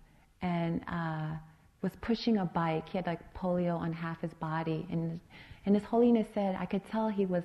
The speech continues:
not well cared for. He was probably, um, you know, homeless child. And he was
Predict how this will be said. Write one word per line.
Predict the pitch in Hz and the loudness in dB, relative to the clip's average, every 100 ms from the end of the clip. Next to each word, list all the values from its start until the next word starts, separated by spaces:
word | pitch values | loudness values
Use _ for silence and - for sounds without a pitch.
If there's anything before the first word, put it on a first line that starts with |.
| - - | -4 -2
not | 185 190 196 | 0 0 0
well | 180 175 | 0 0
cared | 175 175 160 156 - | -2 -4 -4 -4 -4
for. | 156 151 156 | -4 -4 -6
He | 190 | -4
was | 185 - | -4 -4
probably, | 175 165 165 170 165 165 | -4 -4 -2 0 -2 -4
um, | 170 160 156 156 156 - - - | -6 -4 -4 -6 -8 -14 -20 -6
you | 185 | -2
know, | 170 | 0
homeless | 160 165 160 160 160 | 0 0 0 -2 -6
child. | - 160 160 160 156 - - - 180 | -8 -4 -2 -4 -6 -14 -20 -6 0
And | 180 | 2
he | |
was | 180 | 2